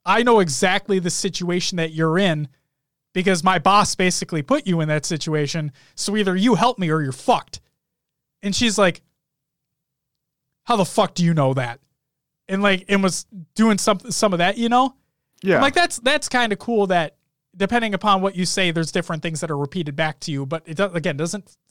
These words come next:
Speaker 1: change the outcome. What changes the outcome are where your skills are put into. Um, so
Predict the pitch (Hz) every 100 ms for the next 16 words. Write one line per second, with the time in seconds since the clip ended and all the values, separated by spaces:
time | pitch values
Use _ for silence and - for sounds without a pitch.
0 | _ _ - 202 175 180 170 165 - 120
1 | 123 _ _ _ _ - 170 254 240 220
2 | 196 196 202 - 180 170 156 185 180 160
3 | - 208 190 156 143 156 143 143 131 139
4 | 127 127 _ _ _ _ _ - 180 170
5 | 156 143 131 _ _ _ _ _ _ _
6 | _ _ _ - 208 185 170 -